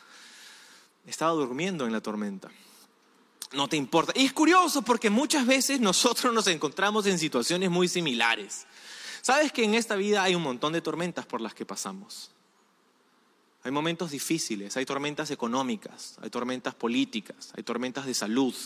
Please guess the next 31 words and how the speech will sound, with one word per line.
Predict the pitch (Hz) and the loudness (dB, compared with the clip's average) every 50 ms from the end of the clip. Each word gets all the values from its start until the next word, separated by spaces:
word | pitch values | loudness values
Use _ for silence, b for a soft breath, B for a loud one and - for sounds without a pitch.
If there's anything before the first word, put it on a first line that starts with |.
| - - B B B B B B B B B | -14 -16 B B B B B B B B B
hay | 123 123 | -6 -4
tormentas | - 139 135 143 147 - 156 - | -2 -2 -2 -2 -4 -4 -4 -2
familiares. | - 139 127 120 120 120 135 151 160 156 147 104 - - - - - - - - - - _ _ _ _ _ _ b b b b b b b | 0 0 0 0 2 4 4 4 4 4 0 -2 -6 -8 -6 -6 -6 -6 -8 -10 -12 -16 _ _ _ _ _ _ b b b b b b b
Hay | - 127 | -10 -6
tormentas | - 139 135 151 156 156 165 165 | -4 -4 -2 -2 -2 -4 -4 -4
culturales, | - - 147 131 - 127 123 139 175 208 190 143 110 104 - | -2 -2 -2 0 0 2 4 4 4 4 4 2 -4 -6 -6
sociales. | - - - - - - - - 113 - - 143 160 180 180 139 104 92 - - - - - - - - _ B B B B B B B B | -8 -8 -8 -8 -8 -8 -6 -6 -4 -2 0 2 4 4 4 2 -2 -8 -12 -14 -12 -12 -12 -12 -14 -18 _ B B B B B B B B
Hay | - 165 196 | 2 2 4
un | 208 | 4
montón | 196 180 175 - 220 240 | 2 2 2 2 2 4
de | 233 233 | 6 4
diferentes | 226 214 - 170 160 175 185 180 196 190 | 4 4 2 2 0 0 0 0 -2 -2
tormentas | - 156 139 143 170 190 185 - 185 175 | -2 -2 -2 0 0 -2 -2 -2 -4 -4
por | - 156 139 | -2 -2 0
las | 143 151 156 | 0 -2 -2
que | - 190 | -4 -6
podemos | - - 127 131 143 160 170 - | -4 -2 0 2 2 0 0 -2
pasar | - 127 - - 156 147 143 | -6 -6 -4 -2 -2 -2 -2
en | 139 143 | -2 -4
esta | 151 151 - - 131 | -4 -4 -4 -4 -4
vida. | 123 143 175 175 147 117 113 - B B B B B B B | -2 -2 -2 -2 -2 -4 -6 -6 B B B B B B B
Y | 139 135 | -2 0
muchas | 160 202 285 - - 214 196 | 2 2 2 2 2 0 2
veces | 220 240 240 254 240 | 2 2 2 0 -6
cuando | - - 196 151 139 127 127 - | -6 -2 -4 -2 -2 -2 -4 -2
pasamos | - 120 - - 277 311 359 339 294 - | -2 -2 0 2 2 2 4 2 0 0
por | - 185 160 156 | 2 0 0 0
tormentas | - 139 135 135 135 131 127 - 131 131 | -2 -4 -4 -4 -4 -6 -6 -6 -8 -8
en | 139 123 | -6 -6
nuestra | 123 120 - - 127 120 | -6 -8 -8 -6 -6 -4
vida, | 117 120 120 117 135 165 | -2 -2 -2 0 0 -2